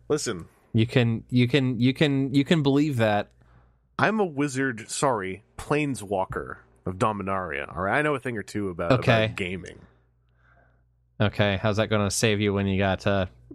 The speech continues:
Speaker 2: you know, couple dozen L R Ms coming over, uh, hor-, the horizon at
Speaker 1: Uh,
Speaker 2: you?
Speaker 1: you know, robots are another type of mana,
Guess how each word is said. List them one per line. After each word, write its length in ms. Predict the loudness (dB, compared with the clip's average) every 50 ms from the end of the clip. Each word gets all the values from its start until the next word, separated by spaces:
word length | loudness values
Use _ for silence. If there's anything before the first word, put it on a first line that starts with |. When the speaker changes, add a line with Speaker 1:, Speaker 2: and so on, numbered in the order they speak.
| -20 -20 -20 _ _ _ _ _ 0
Speaker 2:
you 100 | 2 2
know, 240 | 2 0 0 -2 -6 -12 -20 -20 -20 -20 -20 _ _ _ _ _ _ _ _ _ _ _ _ _ _ _ _ _ 0
couple 300 | 0 2 2 2 2 2
dozen 560 | 2 2 2 2 0 2 2 2 2 0 -2 -6 -14 -20 -20 -6 -2 2
L 140 | 2 4 4
R 320 | 2 2 2 0 0 0
Ms 760 | 0 -2 -4 -6 -10 -20 -20 -20 -20 -20 _ -6 -4 -4 -4 -2
coming 260 | 0 0 2 2 2
over, 420 | 0 0 0 0 0 2 2 2
uh, 200 | 2 2 0 0
hor-, 180 | -2 -4 -4 -2
the 140 | 0 0 2
horizon 400 | 2 2 2 0 0 0 0 0
at 80 | 2 2
Speaker 1:
Uh, 140 | 2 2
Speaker 2:
you? 60 | 2 2
Speaker 1:
you 60 | 0
know, 140 | 0 -2 0
robots 460 | 0 -2 0 0 0 0 0 0 -2
are 100 | -2 0
another 220 | 0 -2 -4 -4
type 280 | -4 -4 -4 -4 -2 -4
of 120 | -6 -6
mana, 460 | -4 -2 -2 -2 -2 -2 -4 -8 -10